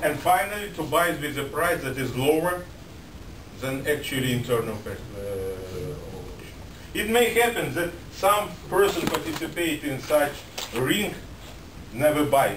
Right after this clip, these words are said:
anything, but just get percentage.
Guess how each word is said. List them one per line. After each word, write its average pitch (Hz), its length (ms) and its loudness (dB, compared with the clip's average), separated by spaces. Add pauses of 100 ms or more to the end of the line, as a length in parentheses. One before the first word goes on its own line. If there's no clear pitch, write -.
anything, - 480 -8
but 104 180 -4
just 120 300 -2
get 123 180 -2 (2250)
percentage. 113 400 -2